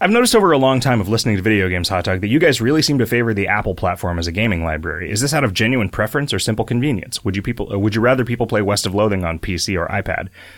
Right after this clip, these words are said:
So, to answer the last question first, I would very much rather people play West of Loathing on P C because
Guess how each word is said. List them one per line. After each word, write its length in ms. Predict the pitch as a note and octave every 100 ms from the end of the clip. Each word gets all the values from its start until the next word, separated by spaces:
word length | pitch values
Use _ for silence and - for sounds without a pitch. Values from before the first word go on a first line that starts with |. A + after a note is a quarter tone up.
| - - - _ -
So, 460 | - F3 D3+ C3 - _ _ _ _ - D3+
to 140 | C#3+
answer 180 | C#3+ C3+
the 80 | B2
last 220 | G#2+ A2+
question 280 | - F#2+ F#2
first, 220 | G2 F#2
I 160 | - A#2+
would 160 | G#2+
very 200 | F2+ G2+
much 180 | F2+ F2
rather 180 | F2+ F2
people 220 | F#2+ F2+
play 160 | - F2+
West 220 | F2 -
of 60 | G2
Loathing 280 | F2 E2+
on 100 | E2
P 160 | E2 E2+
C 220 | - D#2+
because 400 | G#2 G2 F#2 E2